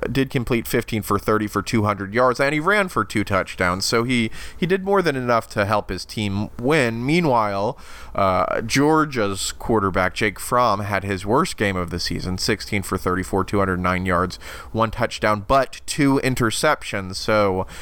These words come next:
uh, we have always talked about how you can't turn the ball over when you're playing, um, a decent team, uh, or you just stand to lose it, and that's what happened here.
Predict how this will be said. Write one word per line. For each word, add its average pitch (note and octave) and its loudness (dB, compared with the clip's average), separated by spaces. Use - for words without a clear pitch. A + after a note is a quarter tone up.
uh, F#2 2
we A2+ 2
have A2+ 2
always G#2+ 2
talked C3+ 0
about G2 2
how F#2+ 2
you F#2+ -4
can't G#2+ -2
turn A2+ 0
the G2 0
ball G2 2
over G2 2
when F#2 0
you're F#2+ 0
playing, F#2+ -2
um, E2 0
a F#2 0
decent G2 0
team, F#2 2
uh, F#2+ 0
or G2 0
you F#2+ 0
just F#2 -4
stand F#2+ -2
to F2 0
lose G2 2
it, F2 2
and E2+ 0
that's - -2
what - -4
happened G2 -2
here. F#2 0